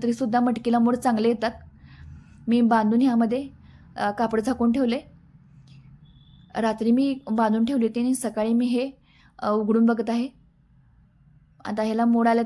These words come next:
का बघूया. पॅक करून ठेवले व्यवस्थित मी झाकून, म्हणजे, ऊब लागली पाहिजे. आणि इथं सोटून, सोडून घेऊया आणि मटकीची मोड आपल्या इथूनच दिसतात बघा.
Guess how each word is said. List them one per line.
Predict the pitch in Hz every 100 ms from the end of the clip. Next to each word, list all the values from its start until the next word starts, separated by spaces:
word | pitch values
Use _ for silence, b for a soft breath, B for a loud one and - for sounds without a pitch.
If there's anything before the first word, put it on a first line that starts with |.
| 226
का | 240
बघूया. | 214 220 240 294 _ _ _ _ _ _ _ _ - _ _ _ _ _ _ _ _ _ _ _ _ _ _ -
पॅक | 226 226
करून | 247 240
ठेवले | 233 254 226
व्यवस्थित | 220 226 226 226
मी | 233 330 _ 214
झाकून, | 233 226 247
म्हणजे, | 233 220 214
ऊब | 269 269
लागली | 277 233 233
पाहिजे. | 233 220 269 _ b b b b b -
आणि | 208 208
इथं | 214 220
सोटून, | 226 247 226 226
सोडून | 226 240 240
घेऊया | 262 269 262 294
आणि | 220
मटकीची | 220 208 220
मोड | 233 233
आपल्या | 233 233
इथूनच | 233 226 226 233
दिसतात | 254 254 226
बघा. | 220 220